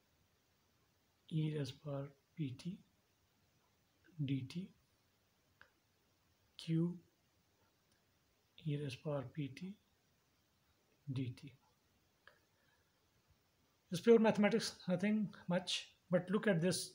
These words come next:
this left hand side now. So this is a function of time, and then this is a function of time, I T.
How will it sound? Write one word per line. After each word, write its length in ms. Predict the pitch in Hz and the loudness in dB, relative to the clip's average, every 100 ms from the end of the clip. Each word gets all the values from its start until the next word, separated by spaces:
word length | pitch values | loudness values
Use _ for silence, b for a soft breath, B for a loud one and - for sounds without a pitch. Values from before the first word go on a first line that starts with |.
| - | -4
this 480 | 151 165 - - - _ _ _ _ _ _ _ _ _ - | -2 0 -4 -12 -16 _ _ _ _ _ _ _ _ _ -6
left 180 | 151 - | -4 -2
hand 140 | 151 | -2
side 280 | - 131 117 | -2 -2 -4
now. 180 | 113 117 - _ _ _ _ _ b b b b b _ | -6 -8 -18 _ _ _ _ _ b b b b b _
So 640 | - - 156 151 151 147 - - _ _ _ _ _ _ _ _ _ _ _ _ _ _ _ _ _ _ _ _ - _ _ _ _ | -10 0 4 6 4 2 -2 -16 _ _ _ _ _ _ _ _ _ _ _ _ _ _ _ _ _ _ _ _ -20 _ _ _ _
this 240 | - 131 123 | -8 -4 -2
is 120 | 160 | 0
a 40 | |
function 480 | 165 165 151 185 202 - _ _ _ _ _ _ _ _ _ _ _ _ _ _ _ _ 202 | 2 2 2 2 0 -4 _ _ _ _ _ _ _ _ _ _ _ _ _ _ _ _ -8
of 160 | 123 - | -8 -2
time, 320 | 147 143 190 - _ _ _ _ _ _ _ _ _ _ _ _ _ _ _ B B - | 0 0 -2 -8 _ _ _ _ _ _ _ _ _ _ _ _ _ _ _ B B -2
and 220 | 165 143 | 2 4
then 180 | 165 147 | 4 4
this 160 | 170 | 2
is 80 | 190 | 0
a 60 | 185 | 0
function 320 | 165 131 151 | 0 0 -2
of 160 | 139 - | -2 -4
time, 240 | 135 117 - _ _ _ _ _ - | -6 -6 -10 _ _ _ _ _ -12
I 140 | 135 123 | -8 -6
T. 220 | 147 117 | -4 -6